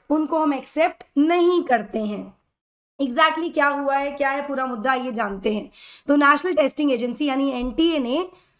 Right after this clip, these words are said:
आज एक बार फिर से डिनाई कर दिया उन सभी आरोपों को जो कि लग रहे थे एनटीए पर पेपर लीक को लेकर of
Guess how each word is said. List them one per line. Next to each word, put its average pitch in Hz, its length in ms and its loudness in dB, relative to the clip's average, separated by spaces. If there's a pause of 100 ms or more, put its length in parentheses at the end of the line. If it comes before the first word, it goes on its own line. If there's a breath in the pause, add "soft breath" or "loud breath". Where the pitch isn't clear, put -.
(200 soft breath)
आज 311 220 8
एक 294 160 -2
बार 349 260 2
फिर 294 180 -2
से 359 280 0
डिनाई 247 500 2
कर 285 180 4
दिया 285 260 0
उन 277 120 2
सभी 277 320 0
आरोपों 247 540 4
को 262 160 2
जो 247 160 0
कि 247 240 -6 (100)
लग 269 240 4
रहे 277 240 4
थे 254 160 0
एनटीए 226 380 -4
पर 254 260 2 (420 soft breath)
पेपर 330 320 2
लीक 320 400 0
को 311 100 4
लेकर 254 400 0
of 339 140 4